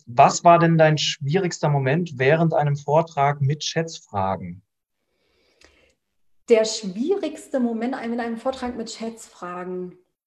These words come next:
Speaker 2: Mm, was ich schwierig finde oder was ich immer nicht so schöne, ähm, Momente finde, ist, wenn gleich, äh,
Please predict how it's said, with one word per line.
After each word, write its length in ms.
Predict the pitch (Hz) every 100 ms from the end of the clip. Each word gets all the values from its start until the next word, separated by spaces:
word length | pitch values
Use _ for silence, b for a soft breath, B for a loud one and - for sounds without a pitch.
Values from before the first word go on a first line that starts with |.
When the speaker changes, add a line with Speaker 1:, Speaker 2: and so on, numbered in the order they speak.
| _
Speaker 2:
Mm, 580 | 220 214 208 208 214 208 _ _ _ b b b b _
was 320 | 202 190 269 - -
ich 560 | 262 262 262 - - -
schwierig 760 | - - 185 226 349 339 311 -
finde 320 | 320 330 330
oder 180 | 214 311
was 140 | 226 269
ich 100 | 254
immer 220 | 233 220
nicht 260 | 233 247
so 140 | - 233
schöne, 640 | - 233 269 339 330 285
ähm, 540 | 247 262 269 277 277 B B B B -
Momente 500 | 247 247 285 311 294
finde, 300 | 294 285 285
ist, 280 | 240 247 254
wenn 480 | 233 196 233 277 269
gleich, 600 | 233 240 269 - - -
äh, 320 | - 220 226